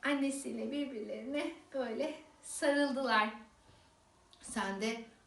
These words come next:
annene sarıl, tamam mı? Böyle sıkı sıkı sarıl, öp yanaklarından.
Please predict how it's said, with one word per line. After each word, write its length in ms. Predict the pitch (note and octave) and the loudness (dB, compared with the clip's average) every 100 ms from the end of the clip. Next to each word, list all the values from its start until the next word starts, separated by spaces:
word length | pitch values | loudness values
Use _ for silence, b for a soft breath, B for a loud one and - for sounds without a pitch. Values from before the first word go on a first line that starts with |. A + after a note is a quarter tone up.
| - | -14
annene 420 | F3+ F#3+ G#3+ A#3+ | -6 -2 2 2
sarıl, 400 | A#3+ G#3 F3 E3+ | 0 -4 -6 -8
tamam 460 | - G#3 A#3 E4+ E4+ | -6 -2 0 0 2
mı? 320 | A#3 A#3 - - - - - | 2 2 -4 -14 -20 -20 -14
Böyle 160 | - | -10
sıkı 340 | - - C#4+ - | -8 -6 -6 -6
sıkı 280 | - B3+ | -6 -6
sarıl, 400 | B3+ - G#3 G#3 | -6 -4 -4 -2
öp 220 | D4 D4 A#3 | 0 0 -2
yanaklarından. 840 | F#3+ F#3 F#3+ F3 E3+ E3+ E3 | -4 -6 -6 -6 -6 -8 -10